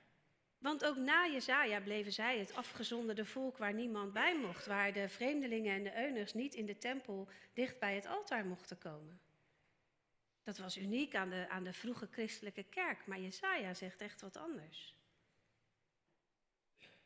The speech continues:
Het is eigenlijk een soort wetswijziging, zou je kunnen zeggen. En die is natuurlijk ook goed nieuws voor ons. Want anders, als je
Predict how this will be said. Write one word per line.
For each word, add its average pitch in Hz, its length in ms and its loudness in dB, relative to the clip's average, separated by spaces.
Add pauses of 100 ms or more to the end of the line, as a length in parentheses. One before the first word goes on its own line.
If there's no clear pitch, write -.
(1200)
Het - 100 -14
is 247 120 -2
eigenlijk 339 380 6
een 202 60 2
soort 180 320 0
wetswijziging, 262 1040 2 (1200)
zou 240 220 2
je 214 100 2
kunnen 202 260 0
zeggen. 185 380 -6 (880)
En 226 80 -4
die 277 100 4
is 247 80 0
natuurlijk 254 380 2
ook 247 100 2
goed 226 200 -4
nieuws 220 240 2
voor 285 120 -4
ons. 214 420 -2 (680)
Want 226 160 -2
anders, 214 320 2
als 202 160 -2
je 190 220 0